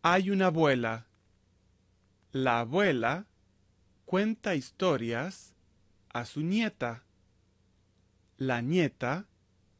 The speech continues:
escucha a su abuela.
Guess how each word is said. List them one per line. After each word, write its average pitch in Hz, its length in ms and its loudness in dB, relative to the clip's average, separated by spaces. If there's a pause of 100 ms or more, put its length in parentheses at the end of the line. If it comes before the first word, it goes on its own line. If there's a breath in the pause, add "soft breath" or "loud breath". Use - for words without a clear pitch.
(220)
escucha 196 960 -6 (220)
a 160 140 -2
su - 180 -4
abuela. 113 600 -2